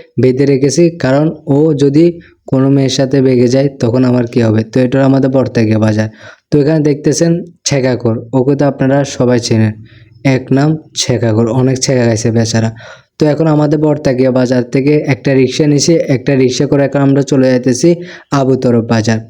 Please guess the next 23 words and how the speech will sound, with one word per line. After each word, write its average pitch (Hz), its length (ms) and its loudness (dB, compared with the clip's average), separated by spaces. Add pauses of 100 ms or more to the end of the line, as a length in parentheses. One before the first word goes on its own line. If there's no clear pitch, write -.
(120)
তো - 120 -2
এটা 151 240 0
হলো 165 140 2
আবু 143 200 0
তরফ 135 260 0
বাজার। 135 360 0
তো 151 80 -2
এখন 135 220 0
আমরা 135 220 2
আবু 135 160 0
তরফ 127 220 0
বাজার 127 260 -2
চলে 127 200 2
আসছি। 123 320 0
তো 147 180 0
এখান 127 300 0
থেকে 135 200 0
আরেকটা 127 360 -2
রিক্সা 135 340 0
নিয়ে 143 200 2
চলে 135 260 2
যাব 131 240 0
আমরা 131 280 2